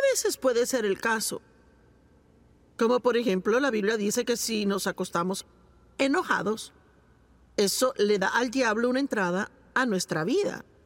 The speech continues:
Si tiene pecado no confesado en su vida, eso puede abrir una puerta para el diablo. Pero solo hay dos ocasiones en la vida cuando hay problemas, cuando uno hace algo malo o cuando hace algo bien.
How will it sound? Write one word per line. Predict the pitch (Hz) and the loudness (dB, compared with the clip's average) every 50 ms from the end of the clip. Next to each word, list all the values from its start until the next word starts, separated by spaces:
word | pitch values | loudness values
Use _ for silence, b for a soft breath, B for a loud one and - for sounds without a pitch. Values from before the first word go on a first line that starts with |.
| _ _ _ _ _ _ _ _ _ _ _ | _ _ _ _ _ _ _ _ _ _ _
Si | - - 247 | -4 -4 -4
tiene | 196 214 240 240 262 262 | 0 0 2 2 2 2
pecado | 262 - 247 240 233 254 | 2 2 2 2 2 2
no | 262 254 | 0 0
confesado | - 240 240 233 285 277 - - 160 175 175 196 202 - _ - - - _ - _ _ _ _ _ _ _ _ _ _ _ _ _ _ _ _ _ _ _ | 0 0 -2 -2 -4 -2 -2 -2 -2 0 -2 -4 -4 -8 _ -20 -20 -20 _ -20 _ _ _ _ _ _ _ _ _ _ _ _ _ _ _ _ _ _ _
en | 220 220 226 220 233 233 | 0 0 2 0 0 -2
su | - - 359 370 | 0 0 0 2
vida, | 277 285 208 185 175 185 175 196 240 - - | 2 2 0 0 2 2 2 2 0 0 0
eso | 214 202 - 254 233 - | -2 0 0 0 -2 0
puede | - 226 226 214 208 226 254 302 285 - - - - - _ - | 0 0 0 2 0 0 -2 -2 -6 -10 -18 -20 -20 -20 _ -4
abrir | - 254 247 - 226 226 202 202 | -2 0 0 2 0 0 0 0
una | 226 262 269 - | 0 0 0 0
puerta | - 202 190 175 170 - 233 226 | 0 0 0 0 0 -2 -2 -2
para | - - 165 160 175 | 0 -2 -2 0 -2
el | 208 | 0
diablo. | 196 359 453 - 359 - - - 185 - _ _ _ _ _ _ _ _ _ | 0 0 0 0 -2 -2 -4 -6 -8 -10 _ _ _ _ _ _ _ _ _
Pero | - 294 285 285 269 269 - _ - - | 2 2 4 2 0 0 -6 _ -18 -8
solo | - - - - 359 370 381 440 | -4 -2 0 0 2 2 2 2
hay | 415 | 0
dos | 262 - 339 - - | 0 0 -2 -2 -2
ocasiones | 415 - 440 415 - - 370 359 392 370 - | -2 -2 -2 -2 0 0 0 0 0 0 0
en | 349 302 | 0 0
la | 285 277 | 0 0
vida | 254 277 302 311 320 | 0 0 0 0 0
cuando | - 269 240 226 233 | 0 -2 0 0 0
hay | 233 214 | -2 0
problemas, | 269 262 254 247 247 247 233 214 196 - | 0 0 0 2 0 0 0 -2 -4 -2
cuando | - 233 214 202 202 240 | -2 0 2 2 2 2
uno | 240 262 269 | 2 2 2
hace | 277 - 311 | 2 0 0
algo | 285 277 277 262 262 | 0 0 0 0 2
malo | 254 254 294 349 392 - | 2 2 2 2 2 0
o | 269 247 | 0 0
cuando | - 226 214 202 180 | 0 0 0 2 0
hace | 170 165 - 196 | 0 0 0 0
algo | 180 190 226 247 | 0 2 2 2
bien. | 277 320 359 320 254 202 208 | 2 2 0 0 -2 -4 -8